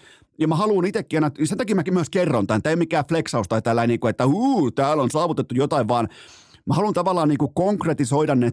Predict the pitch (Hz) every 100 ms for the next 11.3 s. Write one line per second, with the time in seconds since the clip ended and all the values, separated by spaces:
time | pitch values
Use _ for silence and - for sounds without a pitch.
0 | - 185 190 151 - - 143 160 147 117
1 | 131 123 143 156 143 - 123 117 110 156
2 | 151 123 127 - 127 151 156 131 185 226
3 | 190 127 139 120 156 160 131 156 170 143
4 | 135 123 175 - 160 131 135 - - -
5 | 170 185 190 190 220 277 285 170 120 107
6 | 98 110 208 226 190 160 170 165 143 120
7 | 123 123 123 139 - 147 135 110 117 104
8 | - - - 302 - - 165 160 123 131
9 | - 131 113 127 135 156 151 139 143 143
10 | 131 117 101 123 113 - 117 - 127 110
11 | 110 104